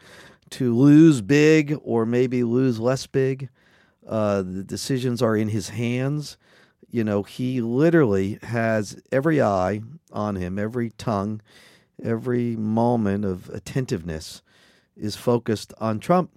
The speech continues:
This is another night in which this happens. This is the way this happens for presidents. This is their night. But interestingly, this is every day for this man.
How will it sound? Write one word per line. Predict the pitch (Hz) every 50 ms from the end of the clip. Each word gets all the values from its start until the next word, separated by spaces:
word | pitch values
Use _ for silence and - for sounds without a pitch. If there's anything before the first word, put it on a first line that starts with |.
| _ _ _ _ _ - - - _ _ _ _ _ _ -
This | 131 120 -
is | 139 131
another | 135 123 123 127 131 139
night | 131 127 127 131 131
in | 131 120
which | 117 117 - -
this | 123 113 - - -
happens. | - - - 123 113 107 - 131 117
This | 117 110 -
is | 131 117 107
the | 107 113
way | 101 101 113 120 120 117 117 117 107
this | 95 98 107 98 - - _ - - _ _ _
happens | _ - - 127 120 117 - - 120 110 107
for | - - 110 92
presidents. | - - 123 110 107 92 107 98 113 110
This | - 113 98 120
is | 117 104 98
their | 95 127 123 123 120
night. | 117 120 117 110 107 113 - - _ _ - - - - - - - - - _ -
But | - 185 -
interestingly, | - 247 262 - 277 220 - - 135 120 104 107 110 113 127 131 - _ _ _ _ _ _ _ _ - _ _ _ _ _ _ -
this | - 302 269 -
is | 226 175 - -
every | 180 196 196 190 202 208 214
day | 196 165 185 202 220 247 269
for | 240 - 269
this | 226 208 170 135 -
man. | 123 113 107 104 95 87 85 80 80